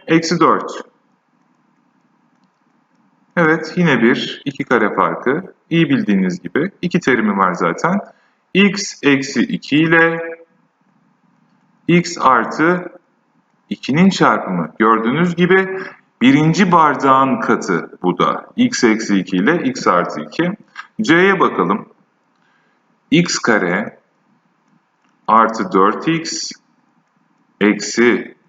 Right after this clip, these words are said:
dört. Evet. Soruda biz bu seçenekle şaşırtılmak istenmişiz. Ee, ancak bunu anlatabilmem için D seçeneğinde yazalım. X kare artı altı x artı dokuz. X kare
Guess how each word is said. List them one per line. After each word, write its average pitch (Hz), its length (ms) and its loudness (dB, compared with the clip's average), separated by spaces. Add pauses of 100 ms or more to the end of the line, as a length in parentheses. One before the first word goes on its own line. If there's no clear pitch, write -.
(100)
dört. 71 380 0 (600)
Evet. 82 560 -2 (840)
Soruda 135 680 0 (320)
biz 160 380 2 (160)
bu 170 260 6
seçenekle 135 680 0
şaşırtılmak 98 880 0
istenmişiz. 92 920 -2 (400)
Ee, - 60 0
ancak 156 600 0
bunu 156 160 4
anlatabilmem 147 840 0
için 147 340 4
D 135 180 4
seçeneğinde 98 600 0
yazalım. 95 540 2
X 180 260 0
kare 107 600 -2
artı 135 340 0
altı 107 360 2
x 170 400 0
artı 113 360 2
dokuz. - 500 -4 (840)
X 135 260 0
kare 95 640 -2